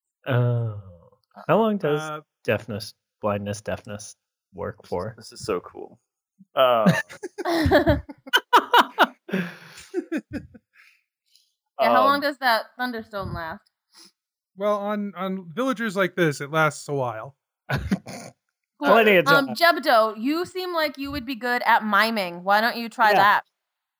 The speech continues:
Speaker 1: Yeah, okay. Uh, I go ahead. Let me roll a performance check here.
Speaker 4: <laughs>
Speaker 2: Okay, yeah, roll a performance check.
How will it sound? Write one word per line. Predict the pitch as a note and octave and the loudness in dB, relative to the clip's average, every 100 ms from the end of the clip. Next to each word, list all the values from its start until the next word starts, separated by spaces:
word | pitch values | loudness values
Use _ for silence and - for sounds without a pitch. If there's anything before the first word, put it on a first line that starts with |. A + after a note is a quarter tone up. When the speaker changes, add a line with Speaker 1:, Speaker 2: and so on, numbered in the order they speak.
| _ | _
Speaker 1:
Yeah, | F3+ F3+ D#3+ | 2 4 4
okay. | F3 D#3 D3+ | 2 0 0
Uh, | C#3 C#3+ D3+ D3 D3+ D3+ | -2 0 2 4 2 0
I | D#3 D#3+ | -2 0
go | F#3 | 2
ahead. | F3+ F3+ E3 E3 D#3+ - | 4 2 2 2 -2 -6
Let | D3 | -6
me | D#3 | 0
roll | D3+ D3+ D3 C#3 C3+ | 2 4 4 4 2
a | |
performance | C#3 - E3 - C#3 C#3 C3 - | -2 -6 -6 0 2 2 -2 -4
check | - B2+ - | -4 -4 -4
here. | - C3+ C3+ D3+ | -2 2 2 0
Speaker 4:
<laughs> | - - D4 D4+ D4+ D4+ D4+ - - _ - E3 | -4 -8 -8 -8 -8 -10 -12 -16 -20 _ -6 -4
Speaker 2:
Okay, | F#3+ E3 | 0 2
yeah, | D3+ | 4
roll | D#3 E3+ | 4 4
a | F3+ | 2
performance | F#3+ E3+ D#3 D3 C#3 | -4 -8 -8 -8 -10
check. | - B2+ | -14 -14